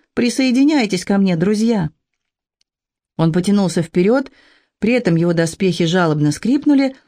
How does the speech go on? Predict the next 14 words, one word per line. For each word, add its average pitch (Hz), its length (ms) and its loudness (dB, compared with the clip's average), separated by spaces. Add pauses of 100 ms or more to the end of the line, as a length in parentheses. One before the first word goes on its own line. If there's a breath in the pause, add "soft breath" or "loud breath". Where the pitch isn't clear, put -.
(260 loud breath)
и 247 100 -2
достал 269 460 0
из 220 260 -2
лежавшего 226 600 0
в 185 60 -6
траве 208 320 0
мешка 202 360 0
буханку 202 520 0
хлеба. 156 480 -2 (440)
«Вот, 170 480 0 (320)
с - 160 -18
пылу 240 300 0
с 202 40 2
жару, 175 520 0